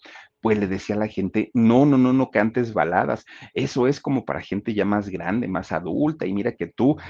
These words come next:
cantando flamenco te ha ido muy bien". Pero don Chiquetete era necio, era terco el señor. Entonces saca un disco en, en mil novecientos ochenta que se llamó Altozano. Y resulta que en este disco que venían puras baladas, purititas baladas,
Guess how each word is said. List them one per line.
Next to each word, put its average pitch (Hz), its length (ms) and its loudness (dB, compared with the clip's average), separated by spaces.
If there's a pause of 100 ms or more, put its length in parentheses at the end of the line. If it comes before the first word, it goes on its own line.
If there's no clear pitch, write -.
(120)
cantando 95 400 -2
flamenco 101 460 -2
te 92 100 -2
ha - 40 0
ido 90 140 -4
muy 101 180 0
bien". 139 280 -2 (240)
Pero 90 180 0
don 90 220 -4
Chiquetete 110 680 -4
era 175 280 -2
necio, 359 680 0
era 98 380 2
terco 214 480 4
el 107 180 0
señor. 156 380 4 (340)
Entonces 143 720 2
saca 143 480 0
un 190 180 0
disco 139 540 0
en, 85 260 -4
en 92 120 -4
mil 92 100 0
novecientos 104 420 -2
ochenta 123 420 0 (280)
que 98 80 0
se 101 180 2
llamó 104 600 4
Altozano. 131 880 0 (460)
Y 139 100 2
resulta 175 460 0
que - 140 -6
en 147 100 0
este 165 240 -4
disco 131 340 -6
que - 80 -6
venían 98 400 2
puras 185 560 2
baladas, 87 480 0
purititas 123 680 -2
baladas, 127 460 2